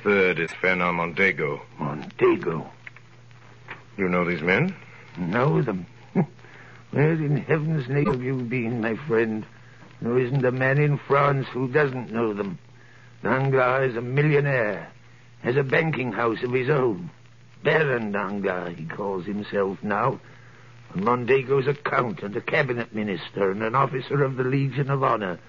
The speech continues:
Speaker 2: with a house in Paris a block wide. <laughs> I could tell you something about these two. Not that it'll do much good now that he's dead.
Speaker 1: Who?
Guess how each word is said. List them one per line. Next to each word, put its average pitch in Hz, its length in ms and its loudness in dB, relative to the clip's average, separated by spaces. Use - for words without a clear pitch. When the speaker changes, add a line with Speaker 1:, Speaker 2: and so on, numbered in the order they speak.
Speaker 2:
with 107 120 2
a 117 80 4
house 160 400 0
in 151 180 2
Paris 147 460 0
a 123 80 -6
block 143 440 0
wide. 123 540 0
<laughs> - 1040 -10
I 151 180 2
could - 300 -6
tell 113 240 -2
you - 160 0
something 98 420 -4
about 85 400 -4
these - 300 -2
two. 95 280 -2
Not 127 260 2
that 120 100 0
it'll 107 240 0
do 120 240 2
much 120 280 0
good 160 420 4
now 127 260 0
that 117 200 -4
he's 107 200 -4
dead. 160 420 2
Speaker 1:
Who? 85 280 2